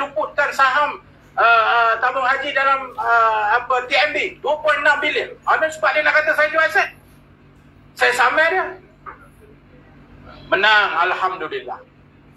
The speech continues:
L G B T, Harakah ni. Tulis.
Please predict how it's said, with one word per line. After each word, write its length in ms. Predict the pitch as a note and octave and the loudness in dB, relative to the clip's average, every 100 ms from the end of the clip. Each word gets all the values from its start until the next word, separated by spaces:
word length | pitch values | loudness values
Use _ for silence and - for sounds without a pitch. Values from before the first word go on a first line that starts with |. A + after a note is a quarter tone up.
| - - - - - - - - - - - - - - - - - | -20 -20 -20 -20 -20 -20 -20 -20 -20 -20 -20 -20 -20 -20 -20 -12 -2
L 120 | D4 D4 | -2 0
G 40 | D4+ | 0
B 40 | D4+ - | 0 -2
T, 60 | A3 F#3+ - - - - - - - - - - - - - - | -4 -6 -10 -16 -20 -20 -20 -20 -20 -20 -20 -20 -20 -20 -20 -4
Harakah 420 | G#3+ A3+ A#3 A3+ E3 D#3 | 2 2 2 0 0 -4
ni. 40 | - - - - - - - - - - - - - - - - - - | -6 -18 -20 -20 -20 -20 -20 -20 -20 -20 -20 -20 -20 -20 -20 -20 -20 -2
Tulis. 400 | D4+ E4 D#4 | 2 4 2